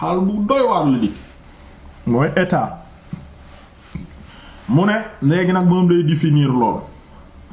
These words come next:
Gisoo, cours bu nekk li ngay njëkk mooy définition. Ndax xam-xam boo ko définiragul, xam nu nekk ay contournement am,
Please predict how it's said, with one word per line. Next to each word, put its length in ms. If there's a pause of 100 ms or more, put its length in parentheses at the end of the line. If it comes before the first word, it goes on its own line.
(340)
Gisoo, 340 (260)
cours 280
bu 120
nekk 260
li 140
ngay 160
njëkk 340
mooy 180
définition. 580
Ndax 220
xam-xam 400
boo 160
ko 100
définiragul, 720 (840)
xam 240
nu 100
nekk 260
ay 240
contournement 680
am, 100